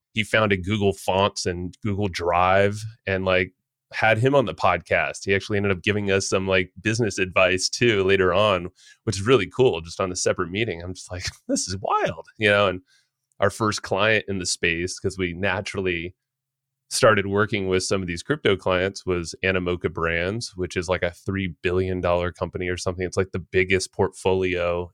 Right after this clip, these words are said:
in the crypto space. And, like, we're just like, "Oh, all right, well, I guess that was a good pivot." Like, we, we're starting to nail the, you know, the marks on all these. And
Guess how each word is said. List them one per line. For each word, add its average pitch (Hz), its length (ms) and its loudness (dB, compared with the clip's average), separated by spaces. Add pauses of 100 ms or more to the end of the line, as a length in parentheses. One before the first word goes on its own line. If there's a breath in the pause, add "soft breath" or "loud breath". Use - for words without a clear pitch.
in 92 100 -8
the 92 80 -12
crypto - 300 -2
space. 80 580 -6 (800)
And, 110 160 2
like, 98 360 4 (140)
we're 131 80 -2
just 98 160 -4
like, 87 160 0 (480)
"Oh, 233 160 6
all 202 80 6
right, 127 420 6
well, 104 160 2
I 120 100 4
guess 165 180 2
that 143 180 6
was 131 100 0
a 113 80 -2
good 104 220 0
pivot." 120 420 2
Like, 120 220 2
we, 143 180 -2
we're 139 120 0
starting 113 300 4
to 110 60 -2
nail 120 280 6
the, 107 440 4
you 120 120 0
know, 98 160 2
the 98 100 -4
marks 110 340 0
on 98 120 0
all 98 180 2
these. 113 320 -6
And 92 240 -6